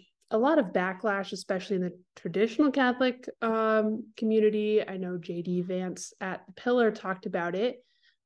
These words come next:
Um, he, uh, the, the comments were relatively negative. Pope Francis's, um, opinion of Americans is, he does, he doesn't have the best opinion of them.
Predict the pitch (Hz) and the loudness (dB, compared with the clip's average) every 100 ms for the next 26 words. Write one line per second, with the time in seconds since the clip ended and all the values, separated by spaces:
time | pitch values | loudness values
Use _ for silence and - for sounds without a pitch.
0 | - 214 208 202 381 - - 254 269 277 | 2 4 4 4 0 -8 -2 2 4 4
1 | 277 277 - _ _ 285 _ _ _ _ | 0 -4 -10 _ _ -20 _ _ _ _
2 | _ _ _ _ _ _ _ _ - 214 | _ _ _ _ _ _ _ _ 0 0
3 | 190 190 247 - 262 339 359 330 254 - | 2 6 6 6 0 0 2 2 0 0
4 | 214 208 - - 214 214 208 202 208 185 | 0 0 -4 -4 -2 0 -2 -2 -2 -4
5 | 180 180 175 180 - _ 226 208 226 214 | -6 -6 -8 -10 -20 _ -2 0 2 2
6 | 214 196 196 185 - _ _ _ _ _ | 2 -2 -2 -2 -8 _ _ _ _ _
7 | _ _ _ _ _ - 190 170 - 220 | _ _ _ _ _ -6 -4 -4 -6 -12
8 | _ _ _ _ _ - 214 - 240 220 | _ _ _ _ _ -4 -4 2 6 8
9 | 208 202 185 - 196 190 196 190 190 185 | 6 4 0 -2 0 0 0 -2 -2 -2
10 | 180 175 175 175 - - _ _ _ _ | -2 -4 -6 -8 -12 -14 _ _ _ _
11 | _ _ _ _ _ - 151 214 220 220 | _ _ _ _ _ -10 -6 0 4 4
12 | 208 214 214 185 185 180 175 170 180 180 | 2 2 0 0 -2 -4 -4 -6 -6 -4
13 | 180 170 165 165 165 | -4 -4 -6 -6 -8